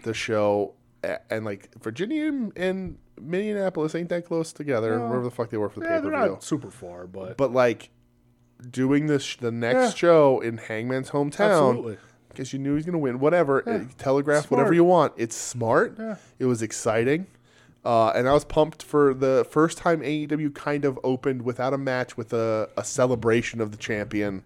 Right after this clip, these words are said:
Speaker 2: Yeah.
Speaker 1: Which can be really lame. When W W E does it, it fucking sucks. And I'll say that outright. It
Speaker 2: Yeah.
Speaker 1: stinks most of the time.
Speaker 2: Well, sir.
Speaker 1: But for Virginia's for lovers.
Speaker 2: Um, you know, nice, nice celebration, nice
Speaker 1: Yep.
Speaker 2: feel, feel good moments,
Speaker 1: Yeah,
Speaker 2: you know.
Speaker 1: Dark Order's there waiting for him.
Speaker 2: Yeah.
Speaker 1: Comes out in a weird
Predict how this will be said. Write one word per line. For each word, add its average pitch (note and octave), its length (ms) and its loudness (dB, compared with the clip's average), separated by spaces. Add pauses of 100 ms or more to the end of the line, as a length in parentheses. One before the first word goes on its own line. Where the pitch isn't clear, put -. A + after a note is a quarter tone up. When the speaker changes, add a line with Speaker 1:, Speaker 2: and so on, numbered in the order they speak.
(100)
Speaker 2:
Yeah. G#3 260 0 (140)
Speaker 1:
Which B2+ 180 -2
can D3+ 100 -2
be F#3 120 -2
really F3+ 240 -2
lame. D3+ 280 2
When A2+ 120 -4
W C3 220 4
W D3+ 100 2
E - 40 0
does C#3 180 4
it, C3 60 -2
it A#2+ 120 -2
fucking B2+ 320 0
sucks. - 360 -6
And A2 100 -6
I'll A2+ 100 -4
say C#3 200 -4
that D3 120 -2
outright. C3+ 320 -4
It - 120 -8
Speaker 2:
Yeah. A#2+ 80 -6
Speaker 1:
stinks - 380 -6
most A#2 260 -2
of B2+ 80 -2
the B2 140 -2
time. B2 320 -4
Speaker 2:
Well, C3 380 0 (100)
sir. D#2+ 480 -14 (100)
Speaker 1:
But F#2+ 120 -12
for G2 100 -14
Virginia's A#2+ 340 -6
for A#2+ 140 -8
lovers. A#2 400 -6
Speaker 2:
Um, A#2 460 -4 (180)
you F3+ 100 -2
know, E3 300 2 (320)
nice, G3 360 0
nice F3+ 160 -4
celebration, D3+ 720 -4
nice C#3+ 320 -4
Speaker 1:
Yep. D#3+ 120 2
Speaker 2:
feel, C#3+ 160 4
feel D3 220 0
good C3+ 140 -4
moments, B2+ 380 -2
Speaker 1:
Yeah, - 80 0
Speaker 2:
you C3+ 60 4
know. A#2+ 60 0
Speaker 1:
Dark C#3 220 6
Order's C#3 280 6
there C#3 120 6
waiting B2+ 300 2
for B2 360 0
him. A#2+ 200 -2 (220)
Speaker 2:
Yeah. G#2 300 -12
Speaker 1:
Comes B2 240 -4
out A#2+ 240 4
in A#2 140 -4
a G#2+ 160 0
weird G#2+ 520 -6